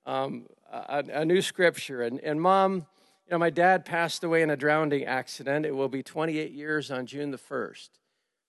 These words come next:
But my mom is now eighty-four years old, continues to be a spiritual inspiration to our whole family. And I thank God for the difference that mothers make.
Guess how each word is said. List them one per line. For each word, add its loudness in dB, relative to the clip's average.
But -6
my -2
mom 2
is -4
now 2
eighty-four 0
years -2
old, -2
continues -2
to -6
be -4
a -2
spiritual -4
inspiration -6
to -8
our 2
whole 0
family. -10
And -4
I 2
thank -6
God -6
for -18
the -16
difference -10
that -4
mothers -4
make. -12